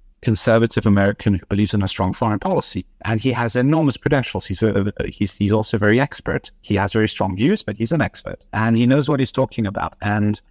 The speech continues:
he absolutely assures everyone, and he was in the room, Trump absolutely wants to pull America out of nato. He actually wants to break nato.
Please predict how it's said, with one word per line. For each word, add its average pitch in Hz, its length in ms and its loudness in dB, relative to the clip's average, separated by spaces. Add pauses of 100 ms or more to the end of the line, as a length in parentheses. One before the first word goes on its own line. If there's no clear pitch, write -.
(360)
he 147 340 0
absolutely 131 680 2
assures 139 380 0
everyone, 107 480 0
and 110 120 -4
he 104 120 0
was 101 180 0
in 113 140 0
the 107 100 0
room, 110 300 0 (560)
Trump 139 280 -2
absolutely 120 600 0
wants 113 360 0
to - 120 -4
pull 113 320 0
America 98 400 0 (100)
out 98 100 0
of 101 60 2
nato. 101 380 0
He 98 120 0
actually 113 380 0 (180)
wants 113 240 2
to - 100 -6
break 107 300 2
nato. 98 300 0